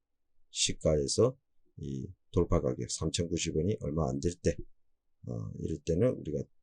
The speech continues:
장중에 들어갈 수가 있다. 아시겠죠? 그렇게 하시면 됩니다. 예. 자, 마지막으로 가격 삼천구십 원, 삼천구십 원, 어, 사천백칠십 원, 오천오백육십 원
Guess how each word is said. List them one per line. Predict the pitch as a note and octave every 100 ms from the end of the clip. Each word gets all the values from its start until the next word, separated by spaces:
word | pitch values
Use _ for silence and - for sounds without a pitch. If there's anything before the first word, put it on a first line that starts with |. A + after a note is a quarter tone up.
| _ _ _ _ _ _
장중에 | - C#2 C#2+ B2 C#3
들어갈 | C2 C2
수가 | - A1+
있다. | A1+ - G1+ G1+ - _ _ _ _ _ -
아시겠죠? | - D#2 C2+ - A1 - - _ _ _ _ _ _ _ _
그렇게 | - -
하시면 | D2+ - D2+
됩니다. | B1 C#2+ D2 A#1+ A2 - _ _ _ -
예. | C#2 - _ _ _ - _ -
자, | D2+ - - _ _ _ _
마지막으로 | - D2 E2+ E2 E2 A2+ - _ -
가격 | D2+ D#2+ E2 - _ -
삼천구십 | - F2 - F#2 F2+ - C#2
원, | B1+ A2 C3+ - - _ _ _ _ _ - -
삼천구십 | - E2 F#2 E2+ E2 D#2
원, | C#2 B1+ B2+ - _ _ _ _ _ _ _ -
어, | B1+ A1+ A1+ A1+ G#1+ G#1
사천백칠십 | - C#2+ E2 E2 - F2 F2
원, | G#2 -
오천오백육십 | E2 - F2 D#2+ E2 D#2+ - -
원 | C2+ D2